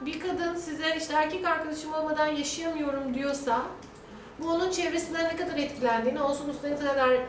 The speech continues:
bu işi yapamayacağını gösterir anlamında size cümleleri veriyor. Bu Luke Shepard'a ait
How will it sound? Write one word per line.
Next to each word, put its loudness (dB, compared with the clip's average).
bu -4
işi -2
yapamayacağını 4
gösterir 2
anlamında 2
size -4
cümleleri 2
veriyor. -4
Bu 0
Luke 2
Shepard'a 0
ait 2